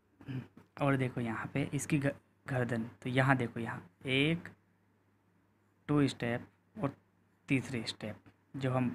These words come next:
इसके पैर निकाल देंगे। यहाँ से हमें इसकी गर्दन, तो गर्दन में देखो बहुत ज़्यादा घुमाव है यहाँ से, तो जैसे ऐसे करके एक, एक ऐसे इसको लाओ यहाँ से, यहाँ से, और यहाँ से ये करके ये ले आओ, और इसको ये करके ये ले आओ यहाँ से,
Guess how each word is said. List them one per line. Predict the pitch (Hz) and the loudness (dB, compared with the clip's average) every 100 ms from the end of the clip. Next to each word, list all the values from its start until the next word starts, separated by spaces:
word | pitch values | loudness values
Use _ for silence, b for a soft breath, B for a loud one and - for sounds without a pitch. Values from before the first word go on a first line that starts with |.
| - | -6
इसके | - - 135 - - | -12 -4 -4 -4 -4
पैर | 139 135 | 0 2
निकाल | 120 113 110 | 2 0 -2
देंगे। | 117 135 151 | 0 2 2
यहाँ | 131 120 127 | 2 2 2
से | 127 135 | 2 4
हमें | 131 123 | 4 2
इसकी | - 135 | 2 2
गर्दन, | 123 120 131 123 | 2 0 0 0
तो | 139 | 2
गर्दन | 131 127 143 | 2 2 4
में | 139 | 4
देखो | 127 131 | 4 0
बहुत | 123 127 127 131 | 0 -2 0 2
ज़्यादा | 131 127 | 4 2
घुमाव | 127 123 120 123 | 2 0 2 2
है | 127 | 2
यहाँ | 123 120 | 2 0
से, | 123 147 165 B B B | 0 -2 -4 B B B
तो | 135 | -2
जैसे | 131 127 131 | 0 2 0
ऐसे | 123 123 131 | 0 0 0
करके | 127 - | 0 0
एक, | 123 123 - | -2 -2 0
एक | 139 135 - - | 4 2 2 -6
ऐसे | 123 - 131 - _ _ _ _ - | -6 -4 -8 -8 _ _ _ _ -8
इसको | 135 - | -6 0
लाओ | 123 117 123 | 2 2 2
यहाँ | 135 123 123 127 | 4 2 0 0
से, | 143 | 0
यहाँ | 139 123 123 123 | 0 0 -2 -2
से, | - 147 170 - B _ - | 0 0 0 -6 B _ -6
और | 139 | 0
यहाँ | 135 127 123 | 2 2 0
से | 123 127 | 0 0
ये | 123 | 0
करके | 127 120 135 | -2 -2 -2
ये | 127 127 | 0 0
ले | 117 117 | 0 2
आओ, | 120 135 143 | 2 2 -2
और | 131 123 | -2 -2
इसको | 120 - | -2 -2
ये | 127 123 | -2 -2
करके | 123 123 127 | -4 -4 -4
ये | 123 120 | -2 -2
ले | 117 113 | -2 -4
आओ | 117 | -4
यहाँ | 117 117 120 | -2 -2 -2
से, | 123 151 | -2 -4